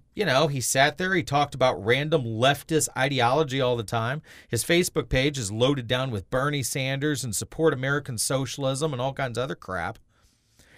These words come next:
Congratulations. And then you had George Soros dropping money in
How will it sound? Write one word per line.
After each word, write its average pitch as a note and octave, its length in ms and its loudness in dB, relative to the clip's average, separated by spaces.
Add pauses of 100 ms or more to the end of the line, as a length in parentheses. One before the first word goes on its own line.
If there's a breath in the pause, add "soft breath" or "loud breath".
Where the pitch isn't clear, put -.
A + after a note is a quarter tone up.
Congratulations. F#3 1000 2 (160 soft breath)
And D#3+ 140 2
then F#3+ 100 2
you F3+ 80 4
had E3+ 180 6
George D3+ 380 0
Soros E3 720 4
dropping D3+ 400 2
money E3+ 320 0
in B2 240 -2